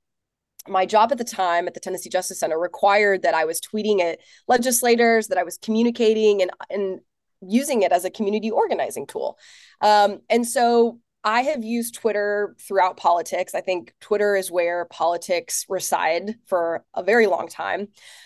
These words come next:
I think now, as we've seen it, um, you know,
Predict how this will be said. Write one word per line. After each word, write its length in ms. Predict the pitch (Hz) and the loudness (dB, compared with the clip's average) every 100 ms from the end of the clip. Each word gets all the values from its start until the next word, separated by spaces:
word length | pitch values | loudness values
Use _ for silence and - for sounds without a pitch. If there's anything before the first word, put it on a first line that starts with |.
| _ | _
I 140 | - 220 | 0 2
think 220 | 226 220 | 0 2
now, 340 | 214 208 214 | 2 4 4
as 240 | - 185 185 | 2 -2 -6
we've 160 | 196 | -12
seen 340 | 190 - 196 190 | -10 -8 0 4
it, 420 | 180 180 - - - | 4 2 -2 -10 -4
um, 580 | 175 160 151 151 160 165 _ _ _ _ _ _ _ - _ | 0 2 0 -2 -10 -18 _ _ _ _ _ _ _ -20 _
you 80 | 185 | -6
know, 180 | 170 | -6